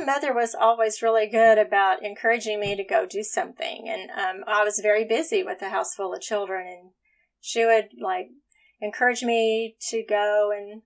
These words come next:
do something for myself, which is really hard to do when you're in the thick of things and you have so many demands on your time. But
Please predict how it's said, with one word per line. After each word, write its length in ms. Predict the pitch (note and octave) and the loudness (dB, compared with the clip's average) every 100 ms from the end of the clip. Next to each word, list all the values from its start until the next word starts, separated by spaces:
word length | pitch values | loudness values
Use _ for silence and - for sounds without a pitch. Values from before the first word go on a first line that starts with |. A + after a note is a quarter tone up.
| _ _ | _ _
do 80 | A#3+ | -8
something 380 | B3+ D4 C4 A#3 | -4 -2 -2 0
for 140 | A#3 | 0
myself, 600 | G#3+ G#3 - C4 C4 A3+ A#3 | 0 0 2 6 8 8 6
which 200 | A3+ - | -2 -4
is 240 | A#3+ A#3 - | -6 -6 -8
really 360 | A3+ C4 C4+ D4 | -4 -2 -2 -2
hard 320 | C#4 B3 A#3+ | 0 0 -2
to 120 | B3+ | -8
do 320 | B3 B3+ A3 F#3+ | -4 0 0 0
when 160 | G3 | -6
you're 140 | G3 G#3 | -8 -6
in 100 | G3+ | -6
the 80 | G3 | -8
thick 220 | - A#3 A#3+ | -6 -4 -4
of 120 | A3 | -4
things 480 | A#3+ A3 G#3+ A3+ G#3 | -4 -4 -4 -8 -10
and 120 | G3+ | -10
you 80 | G#3 | -10
have 160 | G3 | -8
so 240 | - G#3+ G#3+ | -6 -6 -4
many 240 | G#3 G#3 | -6 -8
demands 400 | G3+ F#3+ G3 G3 | -10 -12 -12 -8
on 160 | F#3+ F#3 | -6 -8
your 140 | F3+ | -14
time. 520 | - G3+ F#3+ F#3 F#3 F#3+ | -10 -8 -6 -8 -10 -10
But 260 | F#3 F#3+ | -10 -10